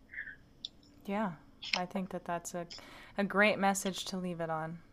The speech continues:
So with that, thank you, Sonia, for coming on and talking to everyone.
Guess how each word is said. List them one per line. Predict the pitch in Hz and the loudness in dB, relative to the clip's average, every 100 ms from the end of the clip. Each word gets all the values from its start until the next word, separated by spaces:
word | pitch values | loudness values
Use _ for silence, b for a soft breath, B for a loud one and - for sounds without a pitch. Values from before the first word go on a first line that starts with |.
| - - | -20 -18
So | - 180 165 160 - B B B B - | -4 0 2 0 -6 B B B B 2
with | 196 233 | 8 12
that, | 247 262 - - | 12 12 10 6
thank | 247 247 247 | 10 10 10
you, | 262 269 | 8 8
Sonia, | - 247 247 254 277 | 8 10 10 10 8
for | - 202 | 4 4
coming | 220 214 208 | 6 6 8
on | 220 247 | 10 8
and | 190 190 190 | 6 2 6
talking | 220 240 254 247 | 8 8 6 6
to | 214 | 8
everyone. | 226 254 240 233 277 277 | 8 8 8 10 8 6